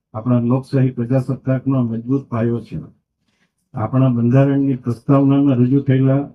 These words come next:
આદર્શો એકબીજાના પૂરક છે. તેની પ્રસ્તાવના આપણે ભારતના લોકો એટલે કે we people of India શબ્દથી શરૂ થાય છે,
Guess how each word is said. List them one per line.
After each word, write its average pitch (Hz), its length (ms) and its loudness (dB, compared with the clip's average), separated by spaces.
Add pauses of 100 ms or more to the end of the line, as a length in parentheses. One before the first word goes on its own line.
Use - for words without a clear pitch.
(100)
આદર્શો 135 680 0
એકબીજાના 131 560 0
પૂરક 135 380 -4
છે. 82 300 -16 (920)
તેની 131 220 4
પ્રસ્તાવના 147 840 -2 (300)
આપણે 127 360 0
ભારતના 135 560 2
લોકો 123 540 -2 (360)
એટલે 131 240 0
કે 131 160 2
we 143 300 4
people 135 360 2
of 123 220 0
India 123 460 4 (380)
શબ્દથી 131 440 4
શરૂ 127 320 6
થાય 131 260 0
છે, 139 260 0